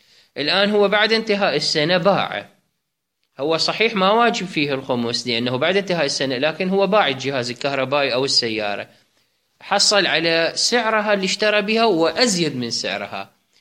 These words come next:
اشت-، اشترى السيارة مثلًا بثلاثة مليون، الآن باعها بثلاث مليون وخمسمائة، حصل زيادة اللي هي ايش قد؟ خمسمائة. هاي الخمسمائة تعد زيادة على سعر ال-، سعر ال-،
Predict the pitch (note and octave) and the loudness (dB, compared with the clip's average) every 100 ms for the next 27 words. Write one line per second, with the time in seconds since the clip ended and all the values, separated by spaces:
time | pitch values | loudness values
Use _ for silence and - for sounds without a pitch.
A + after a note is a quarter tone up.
0 | _ B2+ - D3+ - - E3 D#3+ D#3 D3 | _ -16 -8 -8 -6 -2 0 0 2 2
1 | D3 D3 D3+ D3+ C#3+ C#3 D#3 E3 C#3+ C3 | 2 0 0 -2 -2 -2 -2 -2 -2 -2
2 | B2 A#2+ B2 - - _ _ _ _ _ | -2 -2 -4 -8 -20 _ _ _ _ _
3 | _ _ _ D#3 C#3 E3 E3 F3+ E3+ D#3+ | _ _ _ -6 0 0 4 2 2 0
4 | E3 E3+ F#3 F3+ F3+ G#3 G3+ D#3+ C#3+ - | 2 0 2 0 2 2 2 0 4 4
5 | C3+ E2 F#2+ - _ _ - _ _ - | 4 -2 -4 -6 _ _ -20 _ _ -4
6 | E3 E3 E3+ D#3 D#3 G3+ G#3 F3 E3 E3 | -2 0 0 0 2 4 4 2 2 0
7 | D3 C3 G3+ F3 - - _ - D#3+ - | 0 0 0 0 -6 -20 _ -6 -2 0
8 | F#3 A#2+ F2+ - _ _ _ _ _ F3 | 0 0 -4 -10 _ _ _ _ _ 0
9 | A3 B3 B3+ A#3+ - F3 D3 C3+ C#3 D#3 | 0 0 0 0 0 0 0 -2 0 0
10 | D#3+ D#3 G3 B3 G#3 C3+ G#2 - - _ | 0 2 4 4 4 0 -2 -8 -20 _
11 | _ _ - E3 D#3+ D#3 D3 D3 C3+ C3+ | _ _ -2 0 2 2 0 0 -4 -6
12 | B2+ - D3 D3+ C#3+ C3 B2 A#2 - | -2 0 2 2 0 0 0 0 -4